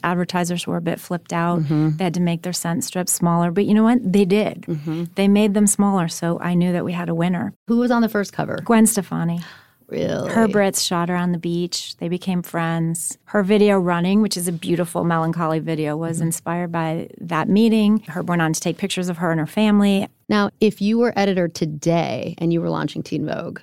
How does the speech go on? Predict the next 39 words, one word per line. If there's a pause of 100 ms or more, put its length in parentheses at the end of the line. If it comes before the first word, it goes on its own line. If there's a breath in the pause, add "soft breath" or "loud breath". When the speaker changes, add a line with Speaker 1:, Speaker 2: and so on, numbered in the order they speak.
(300)
Speaker 2:
who
would
be
your
cover
pick? (220)
Speaker 1:
It
wouldn't
be
someone
who
was
into
their,
you
know,
she
was
probably
thirty
or
so
at
that
Speaker 2:
Mm-hmm.
Speaker 1:
point.
But
it
shows
what
a
different
time
it
was
in
two
thousand
three,